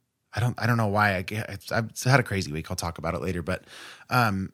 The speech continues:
so I wasn't even, I forgot that she did that thing to that kid, which was actually a really nice bit of foreshadowing for her untraditional methods, uh, as the movie progresses. But I, I think it was pretty good. Like, I, it's, it's just under two hours long, if I'm not mistaken. And it's an easy watch,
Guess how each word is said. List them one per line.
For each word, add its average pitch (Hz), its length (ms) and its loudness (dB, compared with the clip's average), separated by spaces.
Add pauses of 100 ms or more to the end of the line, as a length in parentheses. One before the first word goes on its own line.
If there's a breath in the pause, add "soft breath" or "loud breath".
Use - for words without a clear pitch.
so - 120 0
I - 20 6
wasn't 180 280 8
even, 151 160 8
I 123 160 4
forgot 139 380 6
that 107 140 2
she - 160 4
did 98 140 2
that 98 120 4
thing 98 140 0
to 98 60 2
that 82 160 0
kid, - 200 0
which 87 200 -4
was 90 100 -2
actually 92 300 2
a - 20 0
really 87 220 0
nice 87 180 -2
bit 82 140 -4
of 82 80 -4
foreshadowing 90 540 2
for 87 160 -6
her 90 220 0
untraditional 92 560 -2
methods, 95 480 2 (400 loud breath)
uh, - 40 -4
as 92 300 0
the 98 60 -6
movie 95 220 -2
progresses. 98 480 0
But 92 280 -2 (1200 loud breath)
I, 208 200 8
I 208 80 6
think 233 220 2
it 240 100 0
was 220 100 2
pretty 185 380 -2
good. 180 320 4
Like, 127 240 6
I, 151 300 4
it's, - 340 -6 (160)
it's - 280 0 (200)
just 175 240 6
under 165 160 8
two 143 240 6
hours 120 260 6
long, 110 200 4
if 117 100 0
I'm 104 100 4
not 104 160 4
mistaken. 104 640 2
And 143 140 2
it's - 240 2
an 175 160 4
easy 143 340 4
watch, 107 560 4